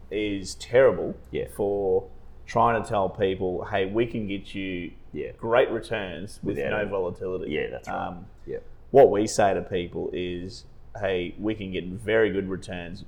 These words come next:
Speaker 2: You need to accept volatility
Speaker 1: Yeah.
Speaker 2: because volatility is a naturally occurring thing." I
Speaker 1: Yeah.
Speaker 2: don't walk into Woolworths and expect the price of bananas. There I
Speaker 1: Stay the
Speaker 2: go.
Speaker 1: same.
Speaker 2: I'm talking about
Speaker 1: Yeah,
Speaker 2: bananas
Speaker 1: banana.
Speaker 2: again.
Speaker 1: There's your story. Yeah,
Speaker 2: Um,
Speaker 1: this, I've,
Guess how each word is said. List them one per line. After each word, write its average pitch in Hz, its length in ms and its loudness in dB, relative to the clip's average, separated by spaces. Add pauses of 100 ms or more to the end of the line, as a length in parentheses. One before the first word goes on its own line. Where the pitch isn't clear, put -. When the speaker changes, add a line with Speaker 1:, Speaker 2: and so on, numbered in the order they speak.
Speaker 2:
You 107 160 -6
need 104 180 -4
to 90 100 -2
accept 98 400 -2
volatility 90 680 -4 (100)
Speaker 1:
Yeah. - 100 -4
Speaker 2:
because 104 260 -4
volatility 101 600 4
is 95 100 -8
a 82 60 -8
naturally 90 440 -8
occurring 87 420 -12
thing." 87 380 -8
I 113 80 2
Speaker 1:
Yeah. 143 100 6
Speaker 2:
don't 110 100 0
walk 101 240 -2
into 92 160 -4
Woolworths 90 640 -2 (360)
and 87 60 -6
expect 95 340 -2
the 85 80 -8
price 92 320 -2
of - 80 -14
bananas. 87 580 -6 (160)
There 90 140 0
I 85 40 2
Speaker 1:
Stay 69 80 4
the - 80 2
Speaker 2:
go. 90 120 4
Speaker 1:
same. 101 120 2
Speaker 2:
I'm - 60 -6
talking 98 200 2
about 82 140 0
Speaker 1:
Yeah, 76 40 2
Speaker 2:
bananas 90 380 -2
Speaker 1:
banana. 95 80 -6
Speaker 2:
again. 90 180 -6
Speaker 1:
There's 85 200 0
your 78 60 -10
story. 78 360 -2
Yeah, 101 240 6
Speaker 2:
Um, - 80 6
Speaker 1:
this, 90 100 0
I've, - 80 4